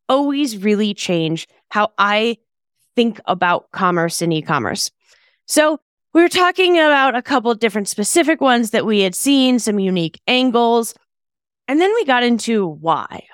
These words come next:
Why do these brands do this? And ultimately, what's the, the success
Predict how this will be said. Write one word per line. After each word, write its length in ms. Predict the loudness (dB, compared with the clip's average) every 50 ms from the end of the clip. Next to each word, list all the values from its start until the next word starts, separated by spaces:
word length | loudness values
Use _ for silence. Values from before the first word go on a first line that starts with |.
| -18 -10
Why 500 | -4 0 2 4 4 4 2 2 0 -2
do 380 | -2 -2 -2 0 0 0 -2
these 220 | -2 -2 -2 -2 0
brands 440 | 0 0 2 2 0 -2 -4 -6 -6
do 220 | -6 -4 -2 0
this? 260 | 2 2 0 0 -2 -4
And 240 | -4 -2 -2 -2 -6 _ _ _ 0
ultimately, 480 | 0 0 0 0 0 0 2 2 0
what's 360 | 0 0 0 -2 -2 -4 -8 -4
the, 420 | 0 2 2 4 2 2 0 -2 _ _ _ _ -20 -20 -20 _ _ _ -6
the 100 | -6 -6
success 960 | -4 -4 -6 -8 -8 -8 -8 -6 -4 -2 -2 -2 -2 -4 -10 -12 -12 -12 -14